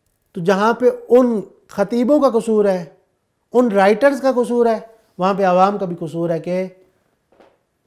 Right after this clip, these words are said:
क्यों रास्ता नहीं रोका ऐसे लोगों का। देखिए, इसमें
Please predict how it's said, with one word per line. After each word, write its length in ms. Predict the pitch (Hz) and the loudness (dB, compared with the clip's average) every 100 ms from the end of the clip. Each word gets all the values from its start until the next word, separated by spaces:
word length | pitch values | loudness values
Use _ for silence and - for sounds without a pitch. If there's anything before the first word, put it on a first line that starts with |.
| _ _ _ _ - | _ _ _ _ -2
क्यों 160 | 262 | 2
रास्ता 360 | 254 214 - 196 | 4 4 2 -4
नहीं 140 | 175 | -2
रोका 320 | 151 139 143 135 | -2 -4 -6 -8
ऐसे 220 | 127 - | -8 -10
लोगों 280 | 123 117 113 | -12 -14 -16
का। 160 | 110 110 _ _ _ _ _ _ _ _ _ _ _ _ _ _ _ _ _ _ _ _ _ _ _ _ _ _ _ _ _ _ _ _ _ _ _ - | -20 -20 _ _ _ _ _ _ _ _ _ _ _ _ _ _ _ _ _ _ _ _ _ _ _ _ _ _ _ _ _ _ _ _ _ _ _ 0
देखिए, 480 | 202 233 262 277 247 - - _ _ _ _ _ _ _ _ _ _ _ _ _ _ _ _ _ _ _ _ - | 2 4 4 4 2 -2 -20 _ _ _ _ _ _ _ _ _ _ _ _ _ _ _ _ _ _ _ _ -6
इसमें 680 | 233 240 254 254 247 - | -4 0 2 2 0 -8